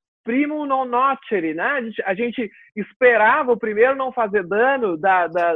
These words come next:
o, claro que os mé-, do, choca ver um médico dizer uma coisa que ele sabe que não é verdade, né? Ele sabe que não é verdade. E ele, e ele tá dizendo, "Mas o que que vai dizer da minha profissão?" Juiz mandando abrir concessionária de veículos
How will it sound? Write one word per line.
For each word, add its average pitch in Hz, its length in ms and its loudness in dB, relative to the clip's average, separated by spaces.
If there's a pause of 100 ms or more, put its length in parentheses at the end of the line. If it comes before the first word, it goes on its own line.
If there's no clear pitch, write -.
o, 180 140 -6 (160)
claro 226 280 0
que 285 100 -8
os 208 120 -8
mé-, 202 280 -4
do, 196 180 -10 (580)
choca 254 500 -2 (300)
ver 226 220 2
um 254 140 -2
médico 208 680 -4 (240)
dizer 220 340 2
uma 233 160 0
coisa 240 260 2
que - 80 -10
ele 254 160 -6 (140)
sabe 247 320 2
que 214 140 -4
não 185 180 -4
é 185 80 2
verdade, 175 640 0
né? 180 260 -2 (160)
Ele 190 200 -4 (100)
sabe 254 380 2
que 208 100 -8
não 165 160 -6
é 170 80 -6
verdade. 160 480 -2 (260)
E 226 120 0
ele, 240 340 2
e 233 160 0
ele 233 180 2
tá 233 160 0
dizendo, 220 320 -4 (200)
"Mas 294 120 -6
o 302 80 -2
que 349 140 -4
que 349 80 -8
vai 330 160 -4
dizer 302 180 -6
da 302 120 0
minha 349 340 -8
profissão?" 311 640 -8 (260)
Juiz 285 400 0
mandando 285 400 -6
abrir 269 240 -6
concessionária 269 720 -6
de 240 120 -12
veículos 247 600 -6